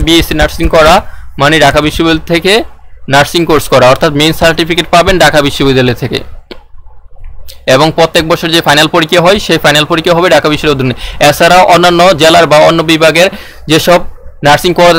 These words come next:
রয়েছে, সেগুলো অন্য অন্য public বিশ্ববিদ্যালয়, যেমন চট্টগ্রাম মেডিকেল বিশ্ববিদ্যালয়ের অধীনে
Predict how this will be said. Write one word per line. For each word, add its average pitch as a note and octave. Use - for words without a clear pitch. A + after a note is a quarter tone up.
রয়েছে, F3
সেগুলো E3+
অন্য E3+
অন্য E3+
public D#3+
বিশ্ববিদ্যালয়, F3
যেমন D#3+
চট্টগ্রাম F3
মেডিকেল D#3+
বিশ্ববিদ্যালয়ের E3
অধীনে E3